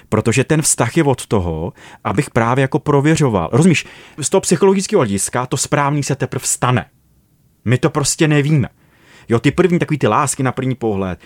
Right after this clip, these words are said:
to je prostě nějaká, nějaký výsledek něčeho, nějakých prác, nějakého podvědomí, nevědomých struktur,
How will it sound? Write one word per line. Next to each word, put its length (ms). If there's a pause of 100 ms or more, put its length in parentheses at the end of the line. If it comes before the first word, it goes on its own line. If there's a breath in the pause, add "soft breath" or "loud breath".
(300 loud breath)
to 100
je 100
prostě 280
nějaká, 560
nějaký 340
výsledek 680
něčeho, 440
nějakých 380
prác, 260
nějakého 260
podvědomí, 640
nevědomých 520
struktur, 560